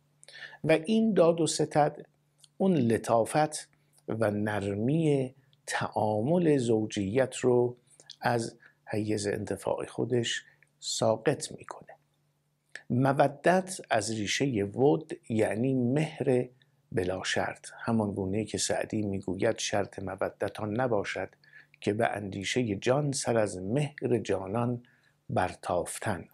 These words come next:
مشغول عشق جانان گر عاشقی است صادق، در روز تیرباران باید که سر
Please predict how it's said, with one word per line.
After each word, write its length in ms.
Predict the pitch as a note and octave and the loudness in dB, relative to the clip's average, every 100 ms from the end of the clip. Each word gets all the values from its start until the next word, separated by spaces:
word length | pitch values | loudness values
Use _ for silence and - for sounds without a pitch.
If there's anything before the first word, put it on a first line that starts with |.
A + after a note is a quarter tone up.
| _ _ _ _ _ | _ _ _ _ _
مشغول 680 | - G2 - - C3 A2 G2 - | 0 0 -2 0 2 2 0 0
عشق 320 | A#2 - G2 | -2 -2 -2
جانان 640 | F#2+ G#2 G2 A2+ A#2+ G2 - _ _ _ _ G2 | 0 0 0 0 0 -2 -8 _ _ _ _ 2
گر 220 | G#2+ A2+ | 6 6
عاشقی 760 | G#2 - F#2+ F2+ - C#3 C#3 F#2 | 6 -2 -2 -2 2 2 0 -4
است 220 | F#2 - - | -6 -6 -4
صادق، 720 | - G2+ G2 G2 B2+ C#3+ - - - _ - _ - | -2 0 0 2 2 2 -4 -14 -20 _ -20 _ 0
در 120 | A#2+ | 2
روز 420 | B2 C#3+ F3 D3+ | 2 4 4 4
تیرباران 1040 | C3+ - A2+ G2+ G#2 A2 G2 A2+ A#2 A2+ - _ _ - | 0 0 -2 0 0 0 2 2 0 -2 -6 _ _ -2
باید 460 | G2+ F#2+ F#2+ G2 | 2 2 2 0
که 120 | - E2 | -2 -2
سر 440 | - A#2+ B2+ - | 2 2 0 -4